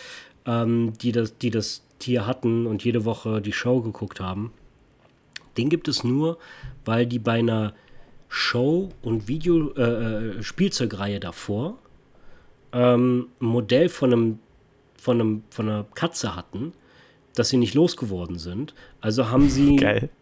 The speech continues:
Speaker 1: gesagt, wir brauchen in dieser neuen Show irgendwie eine große grüne Katze, weil wir haben davon noch
Speaker 2: Ah,
Speaker 1: Millionen
Speaker 2: okay.
Speaker 1: rumliegen und wir müssen die verkaufen.
Speaker 2: Geil. Ja, aber ich meine, da hat's funktioniert.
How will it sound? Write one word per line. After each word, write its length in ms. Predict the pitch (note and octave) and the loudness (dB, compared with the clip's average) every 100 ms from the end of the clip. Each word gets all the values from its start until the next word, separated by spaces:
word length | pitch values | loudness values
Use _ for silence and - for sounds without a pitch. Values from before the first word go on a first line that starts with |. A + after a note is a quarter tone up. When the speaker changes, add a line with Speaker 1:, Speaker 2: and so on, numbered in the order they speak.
| - | -8
Speaker 1:
gesagt, 420 | B2 C3 C#3 C#3+ | 0 2 2 0
wir 100 | A#2+ | -4
brauchen 400 | G#2 C#3+ D3 C#3+ | 0 0 2 2
in 100 | C3+ | 4
dieser 200 | B2+ B2 | 2 2
neuen 360 | B2 B2 C3 C#3+ | 4 4 4 2
Show 520 | - C3 C3+ D3+ D#3 - - - - _ | 0 0 0 0 -4 -12 -20 -20 -20 _
irgendwie 640 | - C3 D3+ - C3+ C3 C3 | 0 2 2 2 2 4 2
eine 100 | C#3 | -2
große 300 | A#2 E3 D3+ | -2 0 -2
grüne 260 | C#3+ B2 B2 | 0 2 2
Katze, 460 | C3+ D#3+ - D3 B2 | 0 -2 0 0 4
weil 140 | A#2 | 4
wir 120 | A2+ A2 | 2 4
haben 120 | C3+ | 4
davon 280 | C3 - A#2+ | 4 2 2
noch 100 | A#2+ | 4
Speaker 2:
Ah, 180 | G#2+ G#2 | 4 6
Speaker 1:
Millionen 240 | C#3 C#3+ | 8 8
Speaker 2:
okay. 100 | G#2+ | 6
Speaker 1:
rumliegen 540 | D#3+ D#3 B2+ C3 D3 D3 | 6 6 4 2 2 0
und 100 | B2 | 0
wir 60 | |
müssen 240 | B2 A#2+ B2 | 0 0 -2
die 60 | A2 | -6
verkaufen. 500 | - - D2+ - B1 - - - - - - - - | -8 -10 -10 -12 -14 -12 -12 -14 -14 -16 -16 -18 -6
Speaker 2:
Geil. 340 | - - B2+ - - - - - - - - - - - - - - - | -2 -2 -2 -6 -8 -10 -14 -14 -14 -12 -12 -12 -12 -12 -14 -12 -8 0
Ja, 160 | D3 | 2
aber 80 | D3+ | 4
ich 80 | C3+ | 2
meine, 120 | C3+ | 2
da 60 | B2+ | 2
hat's 120 | C3 | 2
funktioniert. 540 | C#3 A2+ B2 B2+ B2 | 0 0 2 2 0